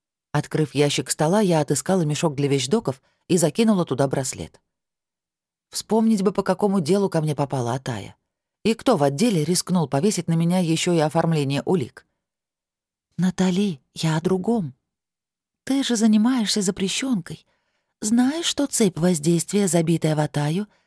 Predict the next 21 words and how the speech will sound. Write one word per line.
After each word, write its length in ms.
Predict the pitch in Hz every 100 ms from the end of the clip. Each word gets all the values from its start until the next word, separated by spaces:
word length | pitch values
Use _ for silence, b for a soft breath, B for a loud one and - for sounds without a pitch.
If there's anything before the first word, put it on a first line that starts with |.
| _ _
не 140 | 202
прерывается 640 | 190 196 180 170 196 254 302
с 100 | 311
её 220 | 285 170
исчезновением?» 800 | 139 147 156 151 139 127 113 131 _ _ _ _ _ _ _ _ _ _
«Я 160 | - 151
не 100 | 160
хочу 280 | - 156 147
говорить 340 | 147 139 139
о 40 | 139
Кассиэле 500 | 135 - 180 233 170
и...» 260 | 160 151 - _ _ _ _ _ -
«А 120 | 190
придётся», 720 | 233 247 175 185 165 - 170 - _ _ _ _ _
жёстко 440 | 143 139 131 139
оборвала 460 | 135 143 143 135 127
она 160 | 131 131
меня. 360 | 131 131 127 - _ _ _ _ _ _ _ _ _
«Ты 180 | - 185
забываешь 640 | 185 180 196 196 196 170
землю, 440 | 165 202 170 160